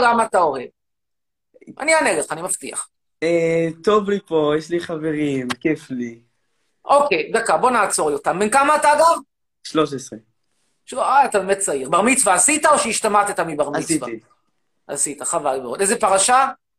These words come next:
Speaker 2: ויגש.
Speaker 1: ויגש. לאן ניגש? לא חשוב. אה, anyway, תקשיב. אתה אומר, "טוב לך פה". עכשיו בוא נחשוב שהיפותטית, היית גר עכשיו בישראל,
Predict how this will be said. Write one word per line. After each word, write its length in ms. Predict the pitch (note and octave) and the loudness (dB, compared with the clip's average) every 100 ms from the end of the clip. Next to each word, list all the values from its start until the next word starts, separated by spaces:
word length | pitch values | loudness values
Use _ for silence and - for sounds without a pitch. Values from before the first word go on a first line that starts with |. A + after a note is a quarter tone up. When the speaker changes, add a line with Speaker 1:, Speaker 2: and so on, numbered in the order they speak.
| _ _ - | _ _ -4
Speaker 2:
ויגש. 680 | C3+ C#3 C3+ B2 - - _ _ _ _ _ _ - | 0 2 2 0 -2 -14 _ _ _ _ _ _ -6
Speaker 1:
ויגש. 480 | F3 D#3+ E3 C#3 F#3+ | -4 0 0 2 2
לאן 200 | G3 A3+ | 2 2
ניגש? 320 | G#3 C#4 C4+ A#3 | 2 2 2 2
לא 100 | A3+ | 0
חשוב. 300 | E3 - - _ _ _ _ - | -2 -6 -16 _ _ _ _ -2
אה, 260 | A3+ C#4 E4+ | 0 2 2
anyway, 320 | C#4 E3 C#3 | 4 2 0
תקשיב. 340 | B3 - F#3 - _ - _ _ - | -2 -2 -4 -6 _ -20 _ _ -2
אתה 220 | - F#4+ | 2 4
אומר, 160 | F#4 F4+ - | 6 4 4
"טוב 220 | D#4+ C#4 | 2 4
לך 180 | A#3 F3 - | 2 0 -2
פה". 160 | D4+ - | -6 -4
עכשיו 180 | - F4+ | 0 2
בוא 80 | F#4+ | 4
נחשוב 260 | G4 - E4+ | 2 2 0
שהיפותטית, 880 | - C#4 C#4 - B3+ B3+ B3 A#3+ G#3+ | 4 2 2 -2 0 0 0 -2 0
היית 200 | A3 B3 | 0 0
גר 300 | G3 A#3+ A3 | 0 2 2
עכשיו 260 | G3+ B3 F#3+ | 2 0 0
בישראל, 520 | G#3+ G#3 G3 - B2+ | -2 0 0 0 -2